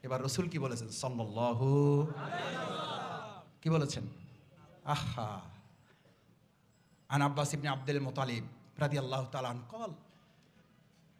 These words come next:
"যাকাতু আমাল ঈমান ইল্লাল্লাযিনা আমানু।" এক ইমানদারের ব্যাখ্যা করতে করতে তো রাত শেষ, পরের তিনটায় আর আজকে যাইতে পারবো না, আবার যদি কোনোদিন স্মরণ করেন আসবো ইনশাআল্লাহ। যাকাতু আমাল ঈমান,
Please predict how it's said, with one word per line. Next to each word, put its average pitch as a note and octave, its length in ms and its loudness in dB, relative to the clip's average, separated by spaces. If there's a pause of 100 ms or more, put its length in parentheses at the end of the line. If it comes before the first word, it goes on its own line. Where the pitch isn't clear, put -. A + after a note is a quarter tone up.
"যাকাতু A3 380 6
আমাল G3+ 280 6
ঈমান A#3 420 2 (1800)
ইল্লাল্লাযিনা D3 540 2
আমানু।" A#2+ 300 -4
এক F#3+ 240 0
ইমানদারের G#3 360 0
ব্যাখ্যা G3 240 0
করতে F#3 240 -6
করতে F3 260 -6
তো D#3 80 2
রাত C#3 160 0
শেষ, - 320 -8 (580)
পরের E3 200 4
তিনটায় E3 320 6
আর D#3 60 6
আজকে D3+ 240 4
যাইতে C#3 220 4
পারবো C3 220 4
না, E3+ 140 2
আবার D#3 320 6
যদি C#3+ 160 -2
কোনোদিন C#3+ 340 -2
স্মরণ C#3 320 0
করেন C#3+ 220 0
আসবো A#2 240 -6
ইনশাআল্লাহ। C3 800 2 (2250)
যাকাতু B3 380 8
আমাল D4 280 10
ঈমান, D#4 680 8